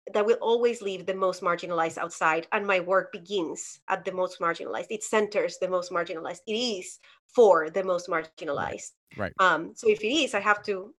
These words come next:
Speaker 1: I have to make sure that they have access to it.
Speaker 2: Mm-hmm. Mm-hmm. How do you see your work being inspiring and liberating theological work?
Speaker 1: Um, well, like I said, I start at the margins.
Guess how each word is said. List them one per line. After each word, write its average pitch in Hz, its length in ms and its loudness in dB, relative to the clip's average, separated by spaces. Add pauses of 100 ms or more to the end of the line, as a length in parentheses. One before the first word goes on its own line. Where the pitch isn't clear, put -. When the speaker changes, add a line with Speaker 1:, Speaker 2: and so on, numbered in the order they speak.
(240)
Speaker 1:
I 196 80 4
have 202 160 2
to 208 80 -6
make 196 120 -2
sure 196 120 -6
that 175 120 -4
they 185 60 -2
have 180 120 -2
access 165 320 -6
to 160 140 -8
it. - 240 -12
Speaker 2:
Mm-hmm. 98 520 -12
Mm-hmm. 104 180 -8 (800)
How 185 80 6
do 214 80 6
you 233 80 10
see 196 320 6
your 156 260 4
work 131 260 4
being 131 320 4
inspiring 117 680 2
and 117 180 -2
liberating 107 460 2
theological 101 580 -2
work? - 260 -8 (1900)
Speaker 1:
Um, 277 380 10 (640)
well, 311 260 2 (400)
like 294 220 6
I 269 80 6
said, 226 220 2
I 233 100 6
start 277 300 6
at 269 100 6
the 220 60 2
margins. 190 680 -2